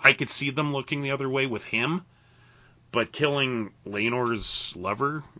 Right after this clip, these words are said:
I, I just didn't buy that. Like, the, you know.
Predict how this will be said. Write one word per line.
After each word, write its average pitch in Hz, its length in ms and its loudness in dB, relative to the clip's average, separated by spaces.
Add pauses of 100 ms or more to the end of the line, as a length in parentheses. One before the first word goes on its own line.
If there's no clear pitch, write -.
(120)
I, 92 260 -8
I 92 140 -6
just 90 240 -12
didn't 120 340 -2
buy 76 260 -4
that. - 240 -14 (180)
Like, 85 180 -10 (640)
the, 107 160 -10 (180)
you 113 120 2
know. 80 180 -8